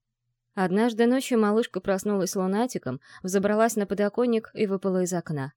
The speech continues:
К счастью, внизу ее поймала Соня,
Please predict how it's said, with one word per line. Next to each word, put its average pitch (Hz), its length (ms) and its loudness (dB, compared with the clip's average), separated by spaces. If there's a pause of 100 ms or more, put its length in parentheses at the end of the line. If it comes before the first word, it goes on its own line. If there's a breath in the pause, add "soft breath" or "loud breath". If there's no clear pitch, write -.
(480)
К - 60 -20
счастью, 240 360 2
внизу 220 320 2
ее 214 260 6
поймала 202 460 2
Соня, 247 420 -2